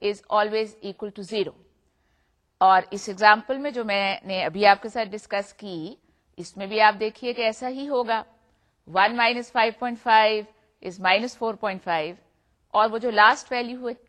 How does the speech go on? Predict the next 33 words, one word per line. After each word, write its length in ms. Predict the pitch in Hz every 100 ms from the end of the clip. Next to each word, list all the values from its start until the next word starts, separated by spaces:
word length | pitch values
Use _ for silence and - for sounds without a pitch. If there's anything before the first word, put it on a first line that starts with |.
| -
ہے 260 | 233 196 190 -
ٹین، 340 | - 254 190 214 _ _ _ _ -
ٹین 280 | 233 247
مائنس 320 | 240 233 240 -
فائیو 200 | 226 220
پوائنٹ 220 | 240 233
فائیو 300 | 233 214 214 208 _ _ _ -
is 80 | 220 - _ -
فور 200 | 226 226
پوائنٹ 320 | 226 196 180
فائیو۔ 260 | 180 147 131 _ _ _ _ _ _ _ -
اسی 240 | 202 233
طرح 360 | 220 214 208 202 202 _ _ _ _ _
ٹو 180 | - 262
مائنس 380 | 269 247 247 240
فائیو 220 | 240 220 214
پوائنٹ 220 | 214 202
فائیو 340 | 208 190 175 196 _ -
is 80 | 180
minus 540 | 170 175 180 180 180
three 200 | - 196 208
point 120 | 233 240 269
five، 280 | 247 247 247 _ _ _ _ _ _ _ -
but 320 | 202 - 180 180
nine 220 | 196 285
minus 440 | 294 233 220 - 190
five 100 | 185 -
point 240 | 180 -
five 300 | 196 180 156 226 _ _ _ -
is 40 | 220 _
three 140 | 269 277 240
point 140 | 202 196
five۔ 160 | 175 120